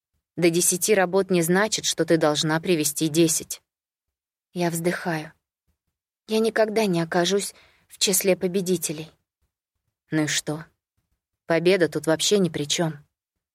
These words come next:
То есть да, может, изначально смысл был в этом. Но тебя взяли, а это что-то да значит.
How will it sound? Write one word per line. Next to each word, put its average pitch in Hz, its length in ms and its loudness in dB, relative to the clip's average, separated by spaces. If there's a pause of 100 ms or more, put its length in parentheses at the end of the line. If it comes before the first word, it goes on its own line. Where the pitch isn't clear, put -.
(220)
То 175 100 2
есть 156 220 2
да, 185 220 2
может, 160 480 -2 (540)
изначально 175 640 2
смысл 170 440 2
был 165 220 4
в 170 80 2
этом. 156 400 -2 (840)
Но 180 200 2
тебя 165 360 2
взяли, 151 520 0 (840)
а 165 220 0
это 180 320 -6 (360)
что-то 233 400 -2
да 151 200 -2
значит. 160 600 -6